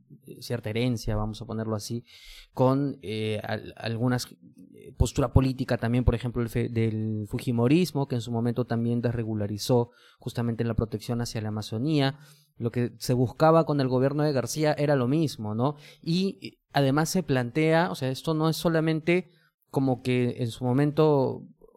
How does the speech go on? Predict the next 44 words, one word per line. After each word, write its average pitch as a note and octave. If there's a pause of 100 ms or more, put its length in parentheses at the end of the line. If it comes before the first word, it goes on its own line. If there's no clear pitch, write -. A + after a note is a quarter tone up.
(120)
o A#2
nace C3
un B2+
proyecto B2
de B2+
ley F3
o, B2 (120)
o B2
luego B2+
ya B2
los B2
decretos B2
legislativos B2
que A#2
son A#2+
sujetos, A#2+
pues, A#2+
de A#2
las, G#2 (320)
de A2+
las G#2+
marchas, A#2+
de A2
las G#2
comunidades A#2
nativas, C3 (400)
sino E3
que G#3
en F#3+
realidad C#3 (180)
partía D3+
de C#3+
una D3+
estrategia D3 (400)
en D3
la D#3
que E3+
lo B2+
que B2
se -
quería F3
era C3+
justamente C3
favorecer A#2+